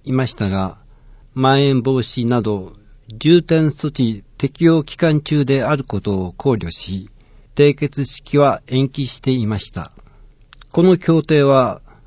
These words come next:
町と明治安田生命保険総合会社が緊密に連携し、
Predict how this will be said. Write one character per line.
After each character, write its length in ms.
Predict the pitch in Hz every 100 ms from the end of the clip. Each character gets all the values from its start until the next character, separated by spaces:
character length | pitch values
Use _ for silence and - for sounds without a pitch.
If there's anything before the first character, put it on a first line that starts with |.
| - -
町 320 | 131 - -
と 340 | 131 113 78 - - - _ -
明 300 | 131 147 147
治 180 | 120 110
安 200 | 107 -
田 180 | 151 143
生 280 | - 156 135
命 400 | 113 107 101 -
保 180 | - 127
険 260 | 135 151 139
総 260 | 151 151
合 220 | 139 139
会 240 | 120 135 117
社 180 | - 92
が 300 | 90 87 - - _ - - -
緊 200 | - 160
密 240 | 170 151 -
に 160 | 151
連 260 | 127 127 113
携 200 | - 120
し、 480 | 117 - 120 120 85